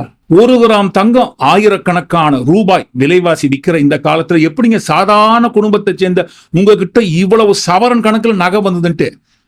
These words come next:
கேட்டா, கேட்கலங்க நாங்க, கேட்டா என்ன பண்ணுவீங்கன்னு கேக்குறோம். பாக்குறது அரசாங்க உத்தியோகம், அது என்ன சி பி எஸ் இ ஸ்கூலு? ஏன் கவர்மெண்ட் ஸ்கூல்லாம் சேர்க்க கூடாதுங்களா? அது அரசாங்கத்திலேயே வேலை செஞ்சுட்டு அரசாங்கத்தின் மூலமாகவே சம்பளத்தை வாங்கி வாழ்க்கையை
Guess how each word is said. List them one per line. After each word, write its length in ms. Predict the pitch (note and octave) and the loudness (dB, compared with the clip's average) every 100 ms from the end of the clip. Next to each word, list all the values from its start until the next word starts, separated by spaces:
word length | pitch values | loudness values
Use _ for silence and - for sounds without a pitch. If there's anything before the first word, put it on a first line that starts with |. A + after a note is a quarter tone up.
| _ _ | _ _
கேட்டா, 640 | - G#3+ A#3 A3+ G3+ - _ - | 0 0 0 0 -2 -4 _ -6
கேட்கலங்க 360 | D#3 F#3+ F#3+ D#3+ | -4 0 -2 -2
நாங்க, 420 | C#3+ C3 D#3+ - | -2 -2 -4 -8
கேட்டா 360 | - D#3+ G#3 A3+ | -4 -2 0 0
என்ன 240 | G3 F#3+ | 0 0
பண்ணுவீங்கன்னு 580 | G#3 F3+ F#3+ F3 F3 G#3+ | 0 0 0 0 0 0
கேக்குறோம். 280 | E3+ C3+ G2+ _ - | -2 -4 -8 _ 0
பாக்குறது 500 | G#3+ C4 A#3+ A3 G#3 | 2 2 0 0 0
அரசாங்க 540 | C4+ E3+ G3 G#3 G3 F#3 | -2 -2 -2 -2 -2 0
உத்தியோகம், 680 | C#3+ C3 C#3 F2+ F#2+ D3 - _ _ _ - | -2 0 -2 -2 -8 -8 -12 _ _ _ -6
அது 200 | G3+ A3+ | -2 0
என்ன 160 | B3 | 2
சி 280 | C#4+ - C#4 | 0 2 2
பி 120 | C#4 | 4
எஸ் 180 | B3 - | 0 0
இ 40 | G3+ | -4
ஸ்கூலு? 420 | - G3+ F#3+ F#3 F#3+ E3 | -2 0 2 2 2 0
ஏன் 320 | G#3 A#3+ A3+ _ - - | 0 -2 -6 _ -14 -2
கவர்மெண்ட் 420 | E3+ C4+ C4+ B3 | 2 2 2 2
ஸ்கூல்லாம் 280 | G3 G3+ G3 | 0 0 -2
சேர்க்க 220 | F#3 F#3 D3 | -2 -2 -2
கூடாதுங்களா? 680 | A#2 G#2 G2 B2+ E3 C#3+ _ _ _ _ _ | -4 -6 -6 -4 -4 -8 _ _ _ _ _
அது 280 | - A#2+ A3+ | -4 0 0
அரசாங்கத்திலேயே 880 | C3 A2+ F3 G#3 G#3+ G#3+ A3 A3 B3 | 0 -2 -2 0 0 0 0 0 0
வேலை 200 | G#3+ A3 | 0 -2
செஞ்சுட்டு 400 | F3 E3 C3+ D#3 | -2 -4 -2 0
அரசாங்கத்தின் 680 | F#3 D3+ E3+ G#3+ G#3 G#3 G3+ | 0 0 0 -2 0 0 2
மூலமாகவே 400 | G#3 G3+ G#3 A#3 | 2 2 2 0
சம்பளத்தை 400 | G#3 G3 G#3+ G#3 | 0 0 0 -2
வாங்கி 220 | F#3 G#3 G#3+ | -2 0 0
வாழ்க்கையை 400 | F3 G3 G3+ | 0 0 0